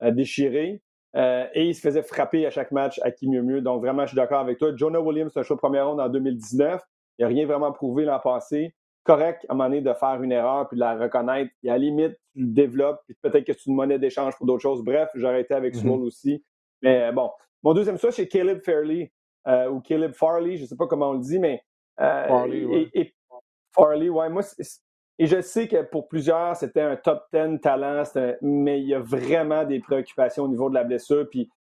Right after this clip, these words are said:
Speaker 1: on dit souvent au foot, euh, « Best quality is availability ». C'est ta meilleure qualité, c'est ta disponibilité. Puis Caleb Farley a dé-, décha-, ligament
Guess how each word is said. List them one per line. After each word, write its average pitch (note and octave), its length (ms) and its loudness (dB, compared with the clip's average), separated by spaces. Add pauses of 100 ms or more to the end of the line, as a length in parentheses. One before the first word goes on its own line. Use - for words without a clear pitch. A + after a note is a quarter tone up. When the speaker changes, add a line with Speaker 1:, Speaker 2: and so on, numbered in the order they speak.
(120)
Speaker 1:
on C#3 80 4
dit C3+ 120 -2
souvent D#3+ 280 2
au D3 60 -4
foot, E3 320 -2
euh, « C3 180 0
Best D3 320 2
quality D3+ 540 0
is B2 180 -6
availability ». C#3+ 960 0 (240)
C'est C3+ 100 -4
ta C3+ 120 2
meilleure C3+ 220 0
qualité, B2+ 360 -2
c'est C#3 160 -4
ta B2 120 4
disponibilité. C3 920 0 (520)
Puis C3 140 2
Caleb F#3 300 4
Farley F#3+ 280 0
a E3+ 100 0
dé-, D3+ 180 -4
décha-, D#3+ 380 -6 (160)
ligament F3 420 0